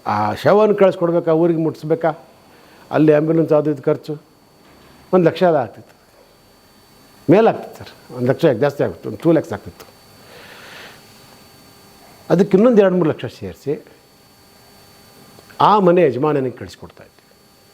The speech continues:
ಎಲ್ಲಿ ಅಲ್ಲೇ ಸಂಸ್ಕಾರ ಆಯಿತು ಅಂತಂದರೆ. ಇಲ್ಲ, ನಮಗೆ ಶವವನ್ನು ಕಳಿಸ್ಕೊಡಿ ಅಂತಂದರೆ ಇಷ್ಟೆಲ್ಲ ಮಾಡಿ ಕಳಿಸ್ಕೊಡ್ತಾ ಇದ್ದೀವಿ. ಅಷ್ಟು ಖರ್ಚಾಗ್ತಿತ್ತು. ಅವಾಗ ನಾವು ಹೊಸ ಸ್ಕೀಮ್ ಶುರು ಮಾಡಿದ್ವಿ ಅದನ್ನು. ಇಲ್ಲ, ಬೇಡ ಅಂದರೆ,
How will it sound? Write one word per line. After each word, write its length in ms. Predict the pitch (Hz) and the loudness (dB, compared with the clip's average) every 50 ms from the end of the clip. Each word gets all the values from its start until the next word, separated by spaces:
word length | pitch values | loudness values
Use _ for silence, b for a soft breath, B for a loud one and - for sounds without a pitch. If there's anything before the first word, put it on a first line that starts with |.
| _ _ _ _ _ _ _ _ _ _ - 104 - - - _ _ _ - - - 147 | _ _ _ _ _ _ _ _ _ _ -20 -20 -20 -20 -20 _ _ _ -10 -2 0 2
ಎಲ್ಲಿ 180 | 165 185 180 | 4 4 4
ಅಲ್ಲೇ 160 | 151 147 165 156 | 4 4 2 2
ಸಂಸ್ಕಾರ 360 | 123 127 123 - - 131 117 | 2 0 0 0 0 0 0
ಆಯಿತು 240 | 104 104 - - 92 | 0 -4 -6 -8 -12
ಅಂತಂದರೆ. 440 | 82 - - - - - - - _ _ _ _ _ _ _ _ _ - - _ - - - - B B B B B B B B B B B B - | -12 -14 -20 -20 -20 -20 -20 -20 _ _ _ _ _ _ _ _ _ -20 -20 _ -20 -20 -20 -20 B B B B B B B B B B B B 0
ಇಲ್ಲ, 340 | 190 196 202 214 214 208 196 | 2 4 4 4 4 2 2
ನಮಗೆ 720 | 180 170 160 156 147 147 143 131 120 120 104 101 98 90 | 2 2 2 2 0 0 0 -2 -2 -4 -6 -10 -12 -10
ಶವವನ್ನು 420 | - - 165 180 196 202 196 - | -4 0 0 2 2 2 0 0
ಕಳಿಸ್ಕೊಡಿ 440 | - 151 185 185 190 - 180 165 160 | 0 0 0 0 -2 -2 -2 0 -2
ಅಂತಂದರೆ 420 | 139 120 123 117 120 180 233 233 | -2 -4 -6 -6 -4 -2 -2 -2
ಇಷ್ಟೆಲ್ಲ 320 | 208 170 - - 165 170 165 | -2 -2 -2 0 0 0 0
ಮಾಡಿ 220 | 147 143 175 214 | 0 -2 -2 -2
ಕಳಿಸ್ಕೊಡ್ತಾ 520 | 208 202 165 139 - - 101 - - 92 | 0 -2 -2 -2 -4 -10 -18 -18 -18 -20
ಇದ್ದೀವಿ. 360 | 87 78 71 85 - _ _ _ _ - - - - | -20 -20 -20 -20 -20 _ _ _ _ -20 -20 -16 -14
ಅಷ್ಟು 160 | - - - | -14 -8 -2
ಖರ್ಚಾಗ್ತಿತ್ತು. 720 | - 170 170 - 170 - - - 202 - _ - 160 196 - _ b b b b b b b b b b b b | -2 -2 0 0 0 -2 -2 -8 -18 -18 _ -20 -20 -20 -20 _ b b b b b b b b b b b b
ಅವಾಗ 200 | 190 196 202 185 | 0 0 2 2
ನಾವು 240 | 175 170 170 190 185 | 2 0 0 0 -2
ಹೊಸ 120 | 147 143 202 | -2 -2 -2
ಸ್ಕೀಮ್ 320 | 202 196 202 196 180 151 | -2 -2 -2 -4 -4 -2
ಶುರು 180 | - 151 143 143 | -2 -4 -4 -4
ಮಾಡಿದ್ವಿ 280 | 131 113 107 98 104 | -4 -6 -6 -8 -12
ಅದನ್ನು. 340 | 95 90 90 90 90 101 - _ _ _ _ _ _ _ _ _ - - | -12 -12 -14 -16 -20 -20 -20 _ _ _ _ _ _ _ _ _ -20 -14
ಇಲ್ಲ, 200 | 139 143 151 151 | -8 -4 -4 -2
ಬೇಡ 240 | 135 131 156 165 160 | 0 2 2 2 2
ಅಂದರೆ, 440 | 151 139 139 139 127 117 120 135 | 0 -2 -2 -4 -6 -6 -8 -12